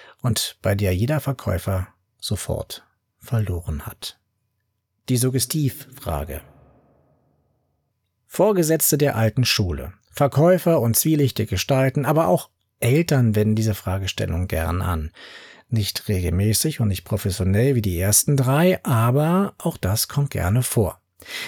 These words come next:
Mit den Suggestivfragen bringst du deinen Gesprächspartner in eine kommunikative Sackgasse. Du treibst ihn in die Ecke, denn du bringst ihn dazu, deinem Vorschlag zuzustimmen, beziehungsweise sich deiner Meinung anzuschließen. Es gibt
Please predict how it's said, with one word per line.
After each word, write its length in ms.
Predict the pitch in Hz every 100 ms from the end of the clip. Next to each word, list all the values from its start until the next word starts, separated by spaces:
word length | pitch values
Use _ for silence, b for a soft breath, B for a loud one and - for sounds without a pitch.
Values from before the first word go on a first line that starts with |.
| B
Mit 80 | 156
den 140 | 160
Suggestivfragen 1000 | 151 160 160 - 233 220 - 123 117 113
bringst 300 | 127 156 170
du 40 | 156
deinen 180 | 147
Gesprächspartner 1120 | 135 123 123 151 - - 139 135 147 139 139 139 _ -
in 360 | 147 147 151
eine 440 | - 123 123 120 117
kommunikative 720 | - 143 139 131 123 117 110
Sackgasse. 540 | 104 107 - 87 - - _ _ -
Du 100 | 139
treibst 460 | - 135 165 - 165
ihn 200 | 147 147
in 140 | 135
die 160 | 123 -
Ecke, 320 | 127 - - - _
denn 400 | 110 107 104 101 -
du 160 | 98
bringst 400 | 98 123 135 131
ihn 80 | 131
dazu, 580 | 117 107 - 120 117 107 _ _ -
deinem 360 | 110 110 104
Vorschlag 440 | 101 123 139 110 104
zuzustimmen, 500 | 156 - 104 - 87
beziehungsweise 580 | 92 123 123 120 113 107
sich 240 | 113 - B B B
deiner 240 | 104 123
Meinung 420 | 117 104 135 147 -
anzuschließen. 760 | 80 - 107 - - - - _
Es 160 | - 123
gibt 220 | 170 -